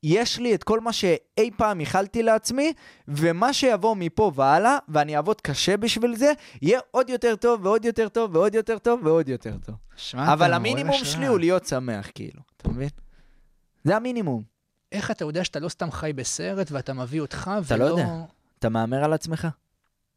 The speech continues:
Speaker 1: תשאל את עצמך. אתה מהמר על עצמך? אתה היית רוצה שאתה תבוא לחתונה של עצמך ותצלם את עצמך? תשאל את עצמך את זה. אני הייתי רוצה לשמוע את השירים שאני יוצר?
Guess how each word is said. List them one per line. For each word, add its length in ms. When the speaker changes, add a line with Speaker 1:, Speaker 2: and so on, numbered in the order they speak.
Speaker 1:
תשאל 220
את 100
עצמך. 380
אתה 120
מהמר 320
על 100
עצמך? 180
אתה 220
היית 300
רוצה 500
שאתה 520
תבוא 320
לחתונה 460
של 200
עצמך 440
ותצלם 560
את 100
עצמך? 360
תשאל 160
את 100
עצמך 380
את 60
זה. 140
אני 220
הייתי 220
רוצה 260
לשמוע 300
את 100
השירים 320
שאני 240
יוצר? 300